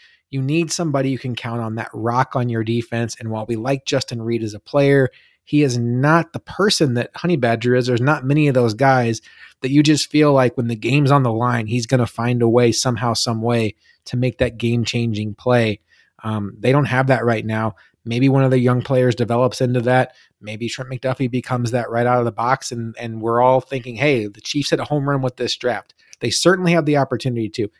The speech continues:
If Trent McDuffie and George Karlaftis come out and hit the ground running, this defense can go from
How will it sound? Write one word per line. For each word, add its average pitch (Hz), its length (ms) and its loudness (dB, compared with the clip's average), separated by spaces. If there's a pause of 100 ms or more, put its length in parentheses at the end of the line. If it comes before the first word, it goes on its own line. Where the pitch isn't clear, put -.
(200)
If - 140 -14
Trent 208 240 0
McDuffie 160 500 2
and 107 140 -2
George 135 240 2
Karlaftis 135 560 2
come 147 160 0
out 135 80 2
and 107 100 -10
hit - 200 -4
the 139 60 -2
ground 127 320 0
running, 139 360 -2 (300)
this 135 120 -2
defense 139 440 -2
can 120 260 -4
go 123 180 2
from 110 380 -6